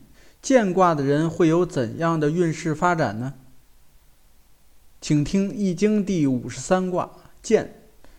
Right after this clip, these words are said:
循序渐进的道理。大家好，您正在收听的是由天意正观原创出品、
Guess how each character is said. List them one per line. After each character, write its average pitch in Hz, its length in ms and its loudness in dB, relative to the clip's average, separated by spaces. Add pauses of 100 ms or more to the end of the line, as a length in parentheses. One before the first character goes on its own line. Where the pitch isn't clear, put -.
(140)
循 190 360 0
序 196 300 -4
渐 160 320 0
进 180 240 -2
的 117 140 -4
道 113 220 -2
理。 - 140 -10 (1800)
大 147 120 2
家 147 140 -2
好， 90 400 -8 (120)
您 160 280 -4
正 196 220 -2
在 156 180 0
收 170 240 -4
听 170 260 -8
的 123 140 -4
是 107 380 -8
由 131 320 -4
天 180 360 -4
意 151 80 -6
正 135 260 -6
观 147 220 -4
原 127 240 -4
创 135 240 -6
出 123 160 -10
品、 101 300 -12